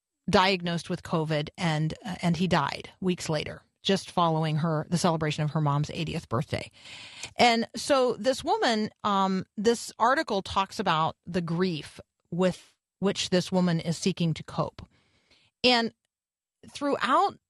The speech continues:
the conversation, you know, first of all, your heart breaks for her and you recognize, um, just how powerful grief is for those who grieve without the kind of hope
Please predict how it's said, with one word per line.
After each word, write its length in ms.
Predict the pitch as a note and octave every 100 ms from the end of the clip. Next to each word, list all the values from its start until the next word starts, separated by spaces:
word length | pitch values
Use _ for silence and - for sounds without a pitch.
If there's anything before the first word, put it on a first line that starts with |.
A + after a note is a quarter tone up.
| _
the 160 | A3+ A#3+
conversation, 840 | A3+ A3 G#3+ B3 E4+ - F3+ F#3
you 80 | G3+
know, 120 | F#3
first 240 | A#3+ -
of 80 | F#3
all, 100 | F3
your 120 | E3+
heart 260 | D#3 F3+ -
breaks 260 | D#3 -
for 120 | - C#3+
her 300 | - - - -
and 200 | D#3+ E3
you 440 | E3 D#3+ D3+ D3+
recognize, 880 | F3 E3+ D#3+ D#3 D#3 C#3 C#3 C#3+ - - _ _ _ _ _ -
um, 380 | D3+ B2+ A#2 - _ _ _ _ _ _ _ F3
just 340 | E3+ F#3 -
how 220 | - E3+
powerful 600 | - - F3 F3+ E3+ E3
grief 460 | E3 E3+ F3+ F#3 F#3 - -
is 340 | E3 G#3+ A3+
for 160 | - D#3+
those 400 | D#3+ E3 E3+ - -
who 360 | F3 E3 D#3 E3
grieve 400 | E3+ F3 F3 E3+
without 480 | E3+ - D#3 E3 -
the 80 | F3+
kind 240 | F3 D#3+
of 80 | -
hope 420 | - E3 -